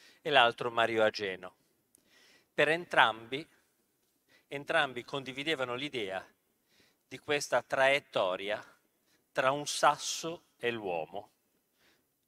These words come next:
raccolta come sfida per spiegare che cosa succede proprio dalla biofisica. Un sasso, diciamo, quindi degli atomi messi insieme in modo inanimato, con degli altri atomi, quattro per il sasso a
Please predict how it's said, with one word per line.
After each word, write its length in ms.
raccolta 640
come 220
sfida 480
per 160
spiegare 460
che 120
cosa 220
succede 420
proprio 300
dalla 220
biofisica. 600
Un 140
sasso, 480
diciamo, 380
quindi 440
degli 240
atomi 360
messi 280
insieme 420
in 80
modo 240
inanimato, 920
con 180
degli 240
altri 340
atomi, 340
quattro 600
per 180
il 100
sasso 420
a 80